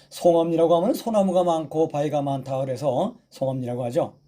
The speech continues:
저희 꿀보라 고마워 공인중개사 사무소가 있는 그런 마을입니다.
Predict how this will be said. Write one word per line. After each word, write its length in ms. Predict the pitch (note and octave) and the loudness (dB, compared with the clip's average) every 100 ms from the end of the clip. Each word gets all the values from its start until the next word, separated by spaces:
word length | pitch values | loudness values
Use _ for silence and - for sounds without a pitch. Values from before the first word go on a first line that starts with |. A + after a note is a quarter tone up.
| _ _ | _ _
저희 300 | D3 C#3+ C#3 | -2 -2 -2
꿀보라 400 | F3 D3+ D3 C#3+ | -4 -2 0 0
고마워 600 | C#3 C#3+ C#3+ D#3 D#3+ D#3 | -2 -2 0 0 0 -2
공인중개사 420 | D3 D3 C3+ D3 | -6 -6 -6 -4
사무소가 340 | C#3 C3+ C3+ C3+ | -4 -4 -4 -4
있는 380 | C3+ C3 - | -4 -6 -8
그런 300 | - C3 B2+ | -10 -8 -6
마을입니다. 560 | A#2+ A2+ A2 A2 G#2 | -6 -6 -8 -8 -10